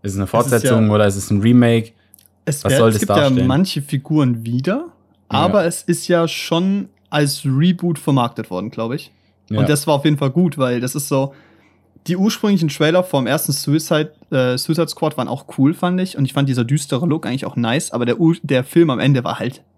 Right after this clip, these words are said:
Speaker 2: Giga-Trash, so. Also
Speaker 1: Ja,
Speaker 2: das
Speaker 1: der
Speaker 2: war
Speaker 1: war
Speaker 2: halt
Speaker 1: echt schlecht.
Speaker 2: Der, also wirklich, schaut, also den könnt ihr euch gern angucken,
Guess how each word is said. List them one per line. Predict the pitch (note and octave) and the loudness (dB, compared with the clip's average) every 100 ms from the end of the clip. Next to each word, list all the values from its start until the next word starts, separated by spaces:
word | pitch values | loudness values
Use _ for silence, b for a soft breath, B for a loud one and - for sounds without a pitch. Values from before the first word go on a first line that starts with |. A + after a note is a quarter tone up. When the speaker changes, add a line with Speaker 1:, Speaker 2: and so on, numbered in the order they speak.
| _ | _
Speaker 2:
Giga-Trash, | - D#3+ D3+ G#2+ - - - - | 2 2 2 -4 -8 -12 -12 -10
so. | - G#2 | -8 -8
Also | A2 | -4
Speaker 1:
Ja, | A#2+ | -2
Speaker 2:
das | G2+ | 0
Speaker 1:
der | G2+ | 2
Speaker 2:
war | |
Speaker 1:
war | F#2 | 0
Speaker 2:
halt | F#2 | 0
Speaker 1:
echt | - | -4
schlecht. | - F2 - _ _ _ - | -6 -6 -8 _ _ _ -8
Speaker 2:
Der, | G#2 G#2 - | -6 -6 -10
also | - G3 G3+ - - C#3+ - | -10 -8 -10 -10 -8 -8 -2
wirklich, | C#3 D#3+ D#3 B2 | 2 2 0 -6
schaut, | - C#3 - | -2 -2 0
also | C3+ | 2
den | C#3+ | 2
könnt | C#3 F3+ | 2 2
ihr | D3+ | 0
euch | C#3 | 0
gern | D#3+ D3+ | -2 -2
angucken, | F3 F#3+ F#3+ G#3 | -2 -2 -4 -6